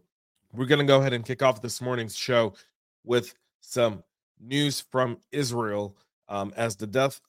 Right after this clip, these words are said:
toll continues to climb, now over twelve hundred injured, uh, sorry, over twelve hundred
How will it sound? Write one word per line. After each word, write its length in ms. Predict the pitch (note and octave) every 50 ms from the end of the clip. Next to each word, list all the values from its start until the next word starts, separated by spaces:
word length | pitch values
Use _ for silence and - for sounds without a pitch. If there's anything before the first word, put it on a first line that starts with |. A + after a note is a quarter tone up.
| _ _
toll 220 | - C3 B2 B2
continues 720 | B2 - B2 A2 G#2 G2+ - D3+ D3+ D3 C3+ A#2+ A2 - - - -
to 80 | - A2
climb, 440 | - - A#2+ B2+ A#2+ A#2+ A2+ G#2
now 300 | G#2+ A2 A2 G#2+ G#2+ G2+ -
over 360 | G2+ G#2+ G2 F2 F#2+ F2+ - _ _ _ _ _ _
twelve 460 | _ - C3+ C#3+ C#3+ C#3+ C3 G#2+ - _ _ _ _ _ _
hundred 340 | - C3+ C#3 C3 A#2+ G#2 - -
injured, 440 | A#2 A#2+ A#2 G#2 A2 A2 G2+ F#2 - _ _ _ _ _ _ _ -
uh, 220 | G2+ G2+ G2 F2+ -
sorry, 340 | - - - C3+ A#2+ G#2+ - -
over 220 | G2+ G2+ F#2+ G#2
twelve 400 | F#2+ - - - C#3+ D3 D#3 B2+ B2+
hundred 460 | - - - C3+ C3 B2+ G#2 F2